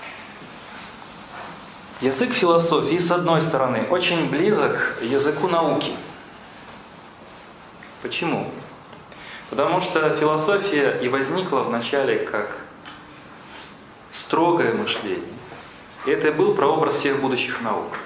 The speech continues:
Для Аристотеля философия – синоним науки. Ещё для Средневековья философия – синоним науки. И, как я люблю повторять, даже для Ньютона.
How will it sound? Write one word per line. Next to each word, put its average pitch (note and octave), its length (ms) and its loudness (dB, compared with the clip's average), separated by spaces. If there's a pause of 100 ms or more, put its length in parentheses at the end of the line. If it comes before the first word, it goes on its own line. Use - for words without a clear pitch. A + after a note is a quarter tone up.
(440)
Для C#3+ 420 4
Аристотеля D3+ 640 2
философия – C#3 560 2
синоним B2+ 500 0
науки. F#2 380 -4 (1120)
Ещё C#3+ 400 2
для D3 140 4
Средневековья D3 680 2
философия – C3+ 560 2
синоним C3 520 0
науки. G2 420 -2 (1080)
И, F#3 200 0
как D#3+ 260 0
я C#3+ 120 4
люблю C3 300 2
повторять, E3+ 540 2
даже D#3 280 4
для C#3 160 2
Ньютона. C#3 560 0